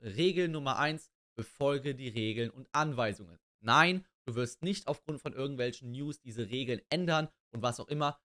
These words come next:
befolge dem System. Punkt Nummer zwei, Risikomanagement.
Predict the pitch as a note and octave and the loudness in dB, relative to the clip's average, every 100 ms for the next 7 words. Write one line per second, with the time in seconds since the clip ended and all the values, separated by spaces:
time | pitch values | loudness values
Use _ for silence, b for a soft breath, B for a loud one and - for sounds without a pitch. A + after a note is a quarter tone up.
0 | _ - G#2+ - C#3 C#3 C3 C3 - _ | _ -8 -8 0 2 2 0 -4 -6 _
1 | - A2 A2+ - _ A#2 - E3+ G#2+ - | -2 0 -2 -6 _ -8 0 0 0 -4
2 | _ _ G#3 A3+ A3 D3 C#3 G#2+ - - | _ _ 2 2 0 -2 -2 -2 -4 -6
3 | C3 D3 G2 - _ _ - G2+ F#3+ D#3+ | 2 4 4 -2 _ _ -12 0 2 2
4 | F3 B2+ A2 G2 F#2 - E2+ | 0 -4 -2 -2 -4 -10 -18